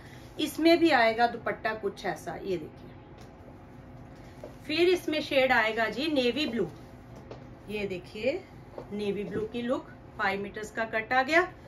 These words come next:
और ये आ गया आपके नेवी ब्लू का दुपट्टा कुछ ऐसा। अब एक आर्टिकल आएगा जी, वो रहेगा जॉर्जेट के ऊपर,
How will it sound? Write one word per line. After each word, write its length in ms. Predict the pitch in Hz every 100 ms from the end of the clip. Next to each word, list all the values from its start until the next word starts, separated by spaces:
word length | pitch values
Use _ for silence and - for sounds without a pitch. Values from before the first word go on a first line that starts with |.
| - - -
और 120 | 214
ये 240 | 220 220 226
आ 160 | 208 185
गया 260 | 202 226
आपके 400 | 208 196 - 208
नेवी 300 | 202 190 185 202
ब्लू 220 | 190 180
का 260 | - 175 214
दुपट्टा 500 | 190 190 180 190 185
कुछ 340 | 196 - -
ऐसा। 300 | 156 - 135 - - - - - - - - - - - - - - - - - - -
अब 220 | 294 311
एक 200 | 330 330
आर्टिकल 400 | 277 285 302 311
आएगा 380 | 302 294 302 302
जी, 180 | 330 339
वो 260 | 254 262
रहेगा 360 | 302 302 302 339
जॉर्जेट 560 | 349 247 214 202 262 269
के 100 | 320
ऊपर, 460 | 320 247 285 370